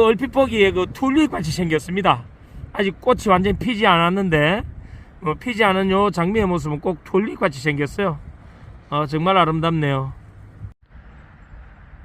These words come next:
불타는 것 같지 않습니까?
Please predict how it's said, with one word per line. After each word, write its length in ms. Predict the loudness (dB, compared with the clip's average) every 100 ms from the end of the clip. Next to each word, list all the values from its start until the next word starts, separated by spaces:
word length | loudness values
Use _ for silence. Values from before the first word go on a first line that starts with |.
| -20 -20 -20 -20 -20 -20 -20 -20 -20 -20 -20 -20 -20 -20 -20 -20 -20 -20 -20 -20 -20 -20 -20 -20 -20 -20 -20 -20 -10
불타는 480 | 0 0 4 4 4
것 100 | 0
같지 240 | -2 0 0
않습니까? 640 | -2 -4 -8 -4 -2